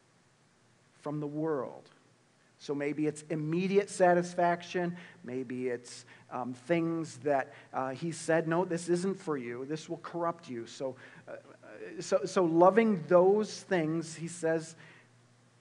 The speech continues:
if you're a child of God, you can overcome. Let me try to illustrate this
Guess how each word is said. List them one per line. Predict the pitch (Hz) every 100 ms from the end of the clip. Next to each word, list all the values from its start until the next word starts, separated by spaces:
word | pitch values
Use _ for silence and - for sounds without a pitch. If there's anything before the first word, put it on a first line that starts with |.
| _ _ _ _ _
if | 156 165
you're | 156
a |
child | 156 165 170 190
of | 170
God, | 151 156 147
you | 160 180
can | 190 196 202 165
overcome. | 165 170 170 - 208 131 - - _ _ _ _ _ _ _ _ _ _ _ _ _ _ _ _ _ _ _ _ _ _ _ _ _ 151
Let |
me | 131
try | - 147
to | 143
illustrate | 160 156 - 147 127
this | 135 - -